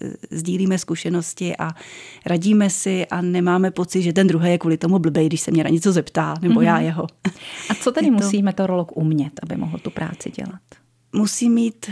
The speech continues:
Speaker 1: myslím si, dobrý vztah k přírodě a k matematice a fyzice.
Speaker 2: Právě, vy jste jmenovala matematické modely. Co má matematika společného s počasím?
Speaker 1: Eh, chápu matematiku jako jazyk, kterým se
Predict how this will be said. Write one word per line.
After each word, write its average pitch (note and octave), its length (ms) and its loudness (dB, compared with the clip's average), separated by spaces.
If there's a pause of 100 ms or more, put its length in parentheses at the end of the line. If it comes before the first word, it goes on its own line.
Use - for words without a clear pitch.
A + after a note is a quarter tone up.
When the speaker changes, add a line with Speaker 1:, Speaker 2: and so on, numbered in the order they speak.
(120)
Speaker 1:
myslím G#3 360 -2
si, A3+ 260 0
dobrý F#3+ 400 -2
vztah D#3+ 300 -6 (120)
k - 80 -20
přírodě G#3+ 680 0 (120)
a F3 180 -6
k - 80 -10
matematice F3 580 -4
a E3 60 -6
fyzice. - 400 -8 (460)
Speaker 2:
Právě, A#3+ 380 0
vy D#3 100 -4
jste G#3+ 420 -2
jmenovala G#3 520 2
matematické A#3 880 2
modely. G#3 380 2
Co B3 120 -4
má D#4+ 160 2
matematika E3+ 600 0
společného D#3+ 640 -4
s - 60 -12
počasím? F3+ 640 -10 (760)
Speaker 1:
Eh, E3 180 -4
chápu F#3+ 380 -4
matematiku A#3+ 720 -2
jako A3+ 380 -2
jazyk, F3 600 -4
kterým G#3 460 -2
se A3+ 300 -4